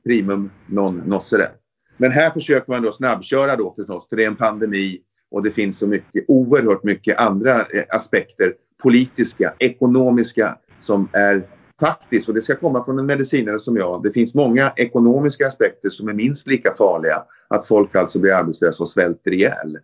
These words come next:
Det är ju på riktigt. Så att, och nu försöker man snabbköra här och alla, sen så blir det ju, det blir ju verkligen ett race,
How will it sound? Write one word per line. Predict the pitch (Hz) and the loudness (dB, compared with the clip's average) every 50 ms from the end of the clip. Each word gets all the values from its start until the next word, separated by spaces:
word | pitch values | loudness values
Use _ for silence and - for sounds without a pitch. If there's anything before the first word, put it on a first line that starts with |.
| _ _ | _ _
Det | 87 98 107 | -2 2 2
är | 117 | 2
ju | 143 143 | 2 0
på | - 113 | -2 -2
riktigt. | 110 120 117 - - - - - - _ _ _ _ _ | -2 -2 -4 -6 -8 -8 -8 -8 -10 _ _ _ _ _
Så | - - 127 | -6 -2 -2
att, | 117 120 - 123 | -2 0 2 4
och | 117 | 4
nu | 123 131 131 | 6 6 4
försöker | 127 - - 151 127 - - | 2 2 0 0 0 2 2
man | 120 120 113 | 0 0 0
snabbköra | - 143 135 120 95 - - 120 117 131 143 139 | 0 0 0 0 -2 -2 0 0 2 2 2 2
här | 123 98 95 95 | 0 0 0 0
och | 101 | 0
alla, | 107 98 92 87 - | -2 -2 -4 -6 -8
sen | - - 113 113 | -8 -10 -10 -10
så | - 123 | -10 -10
blir | 110 113 120 113 107 | -6 -2 -2 -2 0
det | 113 | 0
ju, | 113 110 110 - _ _ _ _ _ - - | 0 0 -2 -4 _ _ _ _ _ -12 -8
det | 110 104 | -6 -4
blir | 110 117 | -2 0
ju | 117 117 | 0 2
verkligen | 117 110 98 - - 135 123 | 2 2 0 0 -4 -6 -4
ett | 120 117 113 101 | -4 -6 -6 -4
race, | 101 123 123 113 104 87 - - | -2 0 0 0 0 -4 -8 -14